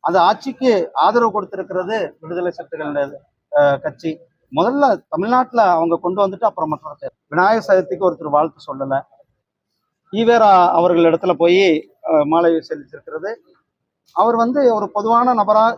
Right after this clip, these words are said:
இருக்க முடியுமா என்பது பெரிய கேள்விக்குறி. ஒரு அரசியல் கட்சி ஆரம்பிக்கணும்னா அனைத்து தரப்பு மக்களையும்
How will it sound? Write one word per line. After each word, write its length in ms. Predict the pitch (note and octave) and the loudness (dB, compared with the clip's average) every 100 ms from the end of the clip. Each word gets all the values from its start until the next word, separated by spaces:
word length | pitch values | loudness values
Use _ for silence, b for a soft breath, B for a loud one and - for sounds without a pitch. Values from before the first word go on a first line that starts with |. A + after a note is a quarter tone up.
| - | -4
இருக்க 240 | G#3 A3 | -6 -4
முடியுமா 400 | G#3 G3 F#3+ F#3 | -2 0 2 2
என்பது 360 | F3 F3 F3+ - | 2 0 -2 -4
பெரிய 340 | F3 F3 F#3 F3+ | -4 -2 -2 0
கேள்விக்குறி. 480 | E3+ E3 D#3+ D#3 | 0 -2 -4 -6
ஒரு 140 | E3 C#3+ | -2 -2
அரசியல் 320 | C#3+ - G#3 | -2 -6 -16
கட்சி 200 | F3 - | -10 -4
ஆரம்பிக்கணும்னா 640 | D#3+ D#3 D3+ D3+ E3 F#3+ - _ _ _ | -4 -6 -14 -10 -4 -4 -4 _ _ _
அனைத்து 380 | - D#3+ G3+ G#3 | -4 -2 -4 -4
தரப்பு 320 | G#3 G3 - | -2 -2 -2
மக்களையும் 540 | E3+ - G#3 A3 B3+ | -4 -2 -4 -2 -4